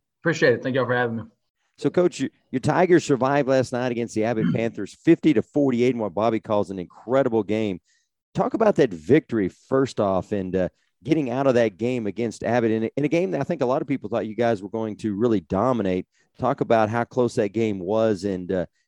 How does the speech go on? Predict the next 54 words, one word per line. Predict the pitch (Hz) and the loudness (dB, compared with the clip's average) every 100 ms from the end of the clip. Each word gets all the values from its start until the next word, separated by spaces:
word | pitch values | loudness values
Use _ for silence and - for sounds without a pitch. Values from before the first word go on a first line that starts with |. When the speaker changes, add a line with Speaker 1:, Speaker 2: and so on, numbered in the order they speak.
| _ | _
Speaker 2:
how | - | -2
you | 127 120 | 0 2
guys | 113 110 107 90 | 2 4 2 0
responded | 92 85 - 123 131 127 104 104 | -6 -10 -8 -2 0 2 2 2
there | 104 | 2
in | 101 | 0
the | 85 | -4
fourth | - 107 - | -4 -6 -4
quarter | 113 104 | -2 0
to | 90 | -2
win | 85 90 | -4 -4
it. | 64 - _ _ _ _ - | -6 -14 _ _ _ _ -10
Speaker 1:
I | 123 | -6
think | 165 | -4
Abbott | 131 139 127 117 - _ 117 | -2 0 0 -4 -8 _ -10
is, | 113 101 - - | -8 -10 -18 -16
it | 110 | -8
was | 117 117 | -4 -2
a | |
flying | 123 143 135 | 0 2 4
under | 135 117 | 4 4
the | |
radar | 113 123 127 | 4 4 4
because | 101 113 | 2 -2
of | 104 | -4
their | 95 | -6
schedule. | - 110 107 104 101 - _ | -6 -4 -2 -4 -8 -12 _
Um, | 101 101 104 101 | -8 -6 -6 -6
it's | - | -2
hard | 127 | 0
to | 117 - | 0 0
tell | 123 | 0
how | 107 | 2
good | 98 110 | 0 0
they | 120 101 | 0 0
were. | 101 98 98 - _ _ - 123 | 0 -2 -6 -14 _ _ -10 -4
It | |
did | 117 | 0
not | 120 123 - | 2 2 2
take | 123 113 | 2 2
long | 117 117 113 107 107 | 2 4 2 0 -4
into | 113 104 | -4 -4
the | |
game | 104 113 113 | -4 -2 -2
for | - 104 | -2 -6
us | |
to | - | -6
figure | - 110 | -4 -2
out | 110 98 | 0 -2
how | 101 | -4
good | 95 101 | -4 -4
they | 98 | -2
were. | 95 95 98 _ _ | -2 -4 -8 _ _
Um, | 98 98 95 | -6 -4 -4